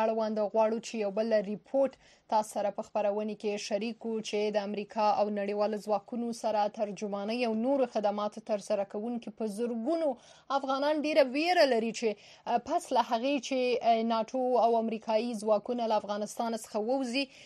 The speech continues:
نو دوی به هلته، اه، داسې، اه، یوازې پاتې شي او د دې ترڅنګ دوی به د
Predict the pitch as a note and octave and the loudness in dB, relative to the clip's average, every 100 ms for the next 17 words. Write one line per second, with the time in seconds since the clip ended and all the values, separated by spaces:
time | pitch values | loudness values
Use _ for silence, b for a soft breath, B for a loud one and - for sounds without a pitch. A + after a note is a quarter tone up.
0 | b A#3 A#3 A3 B3+ A#3 A3 - A#3 - | b -2 -2 0 0 0 -2 0 -2 2
1 | A3+ A3 - A3 G#3 G3 A3+ A3+ - A#3 | 4 4 2 0 -2 0 2 2 0 -2
2 | A3+ - G#3 G3+ G3+ G3+ A#3 G#3+ G#3+ B3 | 0 0 2 2 2 0 -2 0 6 6
3 | B3+ C#4+ C4 C4 C4 D4+ F4+ D#4 C#4 C#4 | 6 2 2 0 -4 -2 -2 -2 -2 -2
4 | C#4+ C#4 - C#4 B3 B3 A3 A3+ C4 B3 | 0 0 0 -2 0 2 0 -2 0 2